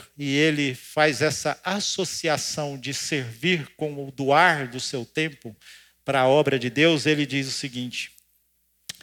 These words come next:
Entretanto, a despeito do alto preço de ser um doador e do reduzido número de exemplos que temos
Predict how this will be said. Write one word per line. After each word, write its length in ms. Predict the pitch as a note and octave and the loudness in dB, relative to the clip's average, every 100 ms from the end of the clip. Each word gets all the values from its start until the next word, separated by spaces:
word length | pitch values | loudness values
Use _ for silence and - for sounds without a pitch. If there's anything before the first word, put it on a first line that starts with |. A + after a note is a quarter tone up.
| - - - _ - | -20 -20 -20 _ 0
Entretanto, 560 | E3+ F#3+ F3 G#3 G#3 | 4 6 6 6 6
a 40 | G3 | 6
despeito 560 | G3 - G#3 G3+ G3+ | 4 4 4 4 4
do 180 | E3+ F3+ | 4 10
alto 340 | G3+ A#3 A3+ | 10 10 6
preço 360 | - G3 F#3+ F#3+ | 4 6 6 2
de 140 | D#3 | -6
ser 240 | D3 F#3+ F3 | 0 2 2
um 60 | |
doador 580 | E3 E3+ D#3 D#3 F3 F#3+ | 4 6 6 6 4 4
e 80 | E3 | 2
do 140 | D#3+ | -2
reduzido 680 | C#3+ F#3+ F3+ D#3+ - C4+ C#4+ | 0 0 0 -2 0 0 0
número 680 | C#4+ C4 B3+ G3+ D#3 C3+ A#2+ | 0 4 6 6 6 4 0
de 180 | A#2+ | 4
exemplos 760 | E3+ D3 A2 F3+ G#3+ E3 C#3 - | 4 4 2 2 2 -2 -8 -6
que 120 | D#3 | -6
temos 800 | - E3+ F#3 D#3 A#2+ - - - | -4 2 2 0 -6 -6 -6 -8